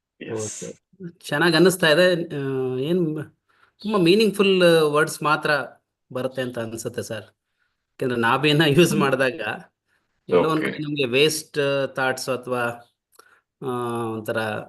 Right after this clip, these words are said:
Speaker 2: ಮೀನಿಂಗ್‌ಲೆಸ್ ವರ್ಡ್ಸ್‌ಗಳಿದೆ, ಅಲ್ಲೆಲ್ಲ ಇವೆಲ್ಲ ಇದ್ಯಾವ್ದು ಬರೋದಿಲ್ಲ ಸರ್.
Speaker 1: ಓಕೆ.
Speaker 2: ಆದಷ್ಟು ಶಬ್ದಗಳಿಗೆ ಅರ್ಥ ಕೊಟ್ಕೊಂಡ್ ಮಾತಾಡ್ತೀವಿ.
Speaker 1: ಓಕೆ.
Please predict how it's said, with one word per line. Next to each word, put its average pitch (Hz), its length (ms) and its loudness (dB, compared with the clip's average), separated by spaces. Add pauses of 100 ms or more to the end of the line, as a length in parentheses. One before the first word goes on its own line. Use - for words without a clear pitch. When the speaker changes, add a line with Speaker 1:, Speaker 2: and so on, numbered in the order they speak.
(500)
Speaker 2:
ಮೀನಿಂಗ್‌ಲೆಸ್ 131 600 2 (1040)
ವರ್ಡ್ಸ್‌ಗಳಿದೆ, 123 640 -2
ಅಲ್ಲೆಲ್ಲ 131 680 -4
ಇವೆಲ್ಲ 131 380 -2
ಇದ್ಯಾವ್ದು 143 540 -2
ಬರೋದಿಲ್ಲ 139 400 2
ಸರ್. 107 240 -8 (840)
Speaker 1:
ಓಕೆ. - 180 0
Speaker 2:
ಆದಷ್ಟು 147 420 -2 (520)
ಶಬ್ದಗಳಿಗೆ 135 760 -2
ಅರ್ಥ 123 380 -6
ಕೊಟ್ಕೊಂಡ್ 139 460 -2
ಮಾತಾಡ್ತೀವಿ. 117 640 -6 (760)
Speaker 1:
ಓಕೆ. - 580 -4